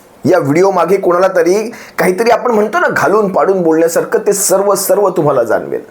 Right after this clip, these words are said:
हा व्हिडिओ जरी दिसताना एक साधारण व्हिडिओ वाटत असला, तरी देखील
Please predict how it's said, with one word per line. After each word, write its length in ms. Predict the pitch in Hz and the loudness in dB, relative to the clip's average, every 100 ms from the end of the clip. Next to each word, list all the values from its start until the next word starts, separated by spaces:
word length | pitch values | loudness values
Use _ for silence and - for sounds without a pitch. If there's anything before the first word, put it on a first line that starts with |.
| - - - - - - - - | -20 -20 -20 -20 -20 -10 -10 -2
हा 120 | 220 | 0
व्हिडिओ 340 | 233 226 277 294 | 2 2 2 2
जरी 200 | 269 294 | 2 2
दिसताना 600 | 254 - 285 285 247 262 - - - - - - - - | 0 0 2 4 4 4 0 -10 -20 -20 -20 -20 -14 -4
एक 80 | 269 | -2
साधारण 520 | - 254 180 240 311 | 2 2 2 2 2
व्हिडिओ 260 | 302 277 262 | 2 2 4
वाटत 260 | 226 196 190 | 2 2 0
असला, 300 | - 151 175 - | 0 0 0 0
तरी 160 | 180 | 0
देखील 440 | 202 190 - 180 | 2 0 2 2